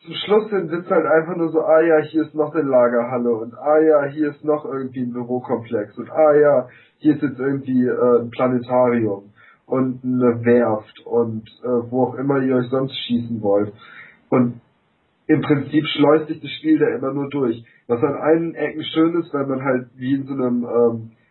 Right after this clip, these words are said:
ja, als würde man auf Schienen sein, durch so ein richtig schönes Panorama gefahren wird. Aber dann ist es auch einfach nur eine quälende, lange Strecke,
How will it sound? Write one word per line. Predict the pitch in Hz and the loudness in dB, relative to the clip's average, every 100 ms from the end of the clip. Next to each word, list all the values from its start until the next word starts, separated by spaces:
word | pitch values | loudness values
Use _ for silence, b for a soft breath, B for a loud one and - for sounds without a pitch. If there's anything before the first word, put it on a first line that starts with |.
| b | b
ja, | - 135 | 0 2
als | 135 139 | 2 0
würde | 147 | 0
man | 147 135 | 2 2
auf | 120 - | 0 -4
Schienen | 156 180 165 147 | -8 -6 -6 -2
sein, | 143 139 139 | 0 0 -2
durch | 127 | -4
so | 131 | -4
ein | 127 | -2
richtig | 127 127 - | -2 -4 -10
schönes | - 131 117 - | -6 -4 -4 -4
Panorama | 123 117 120 135 147 139 | 0 0 2 2 2 0
gefahren | 135 - 131 127 131 | -4 -2 0 0 0
wird. | 131 131 B B B - | -6 -6 B B B 0
Aber | 123 120 | 4 4
dann | 127 143 | 2 0
ist | 131 | -6
es | 131 | -6
auch | 117 | -6
einfach | - 123 127 131 | -4 -6 -8 -8
nur | 131 | -4
eine | 123 117 - - | -4 -6 -10 -2
quälende, | 127 147 143 127 123 120 117 110 | 2 4 2 2 4 4 2 0
lange | 120 123 131 | 0 0 -2
Strecke, | - - 117 110 113 98 | -6 -4 -4 -2 -4 -6